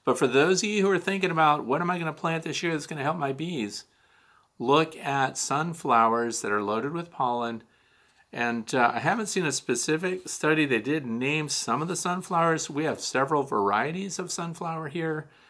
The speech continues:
and I've been planting them for years. And my mite loads are low, historically low here. And my treatments, my only treatments, are oxalic acid vaporization.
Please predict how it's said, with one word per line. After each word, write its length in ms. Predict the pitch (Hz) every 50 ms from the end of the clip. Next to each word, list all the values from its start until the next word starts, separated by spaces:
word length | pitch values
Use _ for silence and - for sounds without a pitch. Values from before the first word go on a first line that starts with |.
| _ _
and 140 | - 131 120
I've 80 | 123 123
been 160 | 151 139 131
planting 380 | - - 147 143 139 147 147 143
them 160 | 135 131 131
for 160 | - - 113
years. 680 | 107 101 98 110 127 147 175 190 180 - - - - _ _ _ _ _ _ _ _ _ _ _ _ - - - - _ _ _ _ _ _ _ _ _ -
And 220 | - - 139 143 143
my 120 | 147 151
mite 360 | 147 143 151 170 196 202 139
loads 560 | 127 120 123 123 123 123 123 - - - - 185 - - _ -
are 200 | 123 123 123 117
low, 680 | 113 117 113 113 143 180 202 214 120 101 98 85 - - - -
historically 680 | 147 139 - - - 123 110 123 123 123 - 151 139 123
low 360 | 117 123 143 170 202 196 151
here. 460 | 127 120 113 113 113 113 117 135 - -
And 240 | - 107 110 - 110
my 120 | 110 110
treatments, 600 | 107 - - 151 156 175 170 160 165 165 - -
my 120 | 101 104 -
only 280 | - 151 170 190 156 -
treatments, 540 | - - 110 98 95 113 120 139 - -
are 80 | 104 101
oxalic 480 | 95 - - 123 117 110 110 107 - 120
acid 320 | 113 107 104 - 110 101
vaporization. 840 | 107 101 101 101 - 104 98 95 107 113 143 - - 190 196 196 175